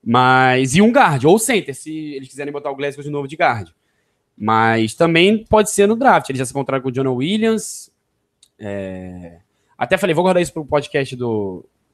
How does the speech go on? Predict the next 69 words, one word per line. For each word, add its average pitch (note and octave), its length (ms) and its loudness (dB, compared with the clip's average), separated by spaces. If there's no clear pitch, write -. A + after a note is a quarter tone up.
do, G#2+ 360 -4
do G2 160 -6
ano A2+ 140 -2
que, A#2 120 -18
do, A#2+ 140 2
do, G#2+ 280 -2
quando C3+ 220 2
a C3+ 40 2
gente A#2+ 60 -6
começar B2 220 -2
a - 20 -8
falar A#2 140 2
de, G#2+ 100 -8
de G#2 140 -8
draft A2+ 280 0
daqui G#2+ 120 -8
a G#2 40 -6
duas G2+ 160 -6
semanas, G2 360 -4
eu F#2+ 60 -4
acho. - 220 -12
Duas, G2 140 -8
três F#2 160 -14
semanas. G2 260 -6
É, B2+ 240 4
o C#3 100 6
Jonah G#3+ 340 4
Williams, E3+ 840 4
que E3+ 300 -8
era G3+ 180 4
left G#3+ 300 0
tackle F#3+ 240 2
na G#3+ 80 0
faculdade, E3 480 0
acham F3 180 0
que F#3 60 -2
ele F3 60 -2
pode E3 180 -2
ser E3 80 -8
guard. D3+ 420 -2
Por - 220 -6
que A3 120 2
não G3+ 140 2
draftar F3+ 400 0
ele D3 340 -2
pra - 260 0
ser D#3+ 140 -6
substituto D#3 540 -12
de E3 140 -2
Lang? D3+ 320 -2
Daqui F3 240 0
a G3 40 4
um F3+ 120 4
ano, E3+ 160 2
talvez E3+ 320 0
não E3+ 140 -2
pagar D3+ 340 2
o D3 100 2
Taylor D3+ 260 0
Decker C#3 240 -2
e - 20 -4
jogar C3+ 160 -4
ele B2+ 100 -4
pra C3 140 -2
lá, C3 220 -2
pra C#3 140 -10
esquerda, C#3+ 360 -8
não A#3 100 -10
sei. D3+ 320 0